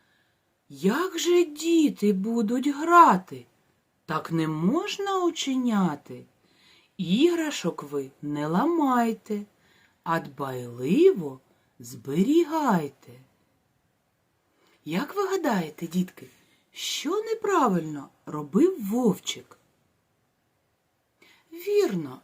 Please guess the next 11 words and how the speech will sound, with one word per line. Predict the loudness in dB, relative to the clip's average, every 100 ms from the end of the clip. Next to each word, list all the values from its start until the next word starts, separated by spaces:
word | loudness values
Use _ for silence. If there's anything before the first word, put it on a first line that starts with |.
| -20
він | -10 2 4 2 -2 -8
ламав | -4 -2 -2 0 2 0 -6 _
і | -14
псував | -12 -10 -10 -10 -2 0 0 -6 _
іграшки. | -6 0 2 2 -2 -8 -12 -18 -20 _ _ _ _ _
М'ячик | -18 -10 -2 -2 -2 -6 -8
прокусив, | -6 -6 -6 -8 -8 -6 -2 -4 -6 _ _ -8
на | -2
машинку | 0 0 -4 -2 0 0 -2 -6
зверху | -6 -2 -2 -4 -8 -10
сів, | -8 -6 -6 -6